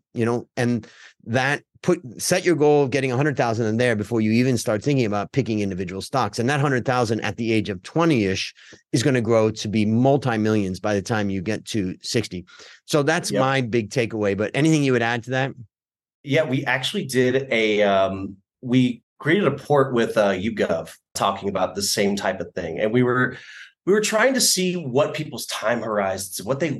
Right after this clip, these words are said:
Speaker 2: look at. And it was really interesting because it wasn't entirely what you think.
Speaker 1: Mm.
Speaker 2: You know, how much, like,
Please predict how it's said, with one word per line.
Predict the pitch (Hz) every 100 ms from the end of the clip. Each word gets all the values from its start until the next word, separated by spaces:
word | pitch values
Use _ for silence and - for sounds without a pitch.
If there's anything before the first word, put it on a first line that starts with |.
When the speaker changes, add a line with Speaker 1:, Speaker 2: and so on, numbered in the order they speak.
| 107
Speaker 2:
look | 120 127 127
at. | 104 95 95
And | 135 131 131 - -
it | 220 226
was | - 127 -
really | 110 95 127 175 175 131
interesting | 113 101 98 - 76 87
because | 117 143 127 123 -
it | 147 101 104
wasn't | 247 262 185
entirely | 127 - 123 113
what | 101 92
you |
think. | 92 87 - - - - -
Speaker 1:
Mm. | 113 101
Speaker 2:
You | 147
know, | 160 - - _ _ _ _ -
how | 180 190 208 202
much, | 156 147 156 - - -
like, | 131 127